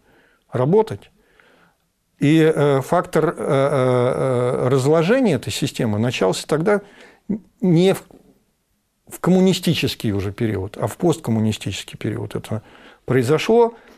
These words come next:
когда деревни распались, распались колхозы, когда они, они перестали работать, когда с них перестали спрашивать. В коммунистический период они хоть с головной болью, но на работу шли. У них была система ценностей,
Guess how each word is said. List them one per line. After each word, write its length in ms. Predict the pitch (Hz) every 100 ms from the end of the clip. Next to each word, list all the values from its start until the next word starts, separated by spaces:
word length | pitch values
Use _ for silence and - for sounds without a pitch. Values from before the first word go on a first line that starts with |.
| _ _ _
когда 400 | 147 143 143 175
деревни 420 | 147 165 180 160
распались, 520 | 151 151 - 180 120 -
распались 460 | 120 - 151 117
колхозы, 540 | - 123 - 135 101 90
когда 260 | - 110
они, 160 | 120 143 - - -
они 180 | 123 135
перестали 460 | 135 131 - 123 113
работать, 520 | 113 120 104 - -
когда 240 | - 117
с 100 | 117
них 140 | - -
перестали 420 | 120 110 - 104
спрашивать. 520 | 101 - - - - - _ _ _
В 60 |
коммунистический 680 | - 143 160 160 240 - -
период 400 | - 135 110 104
они 180 | 127 147
хоть 360 | - 143 127 - _ _ _ _ _
с 140 | - 117
головной 380 | 151 170 220 220
болью, 420 | 135 107 92 104
но 100 | 127
на 120 | 127 131
работу 360 | 147 180 180
шли. 380 | 131 - 104 95 - _ _ _
У 80 | 123
них 160 | 143 123
была 220 | 147 165
система 440 | 139 - 156 147
ценностей, 720 | - 185 139 107 90 - 127